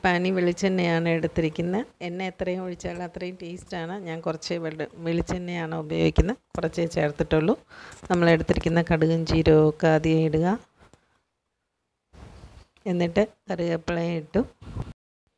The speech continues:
കറിവേപ്പിലയും ഇട്ടിട്ട് നമ്മൾ എടുത്ത് ചതച്ച് വെച്ചിരിക്കുന്ന വെളുത്തുള്ളി, ഇഞ്ചി, ചുവന്നുള്ളിയുടെ പേസ്റ്റും കൂടെ അതിനെ ഇട്ട് നല്ലപോലെ വഴട്ടിയെടുക്കണം.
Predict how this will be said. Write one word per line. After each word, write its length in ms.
കറിവേപ്പിലയും 600
ഇട്ടിട്ട് 340
നമ്മൾ 200
എടുത്ത് 240
ചതച്ച് 420
വെച്ചിരിക്കുന്ന 560
വെളുത്തുള്ളി, 520
ഇഞ്ചി, 300
ചുവന്നുള്ളിയുടെ 840
പേസ്റ്റും 500
കൂടെ 200
അതിനെ 160
ഇട്ട് 180
നല്ലപോലെ 500
വഴട്ടിയെടുക്കണം. 840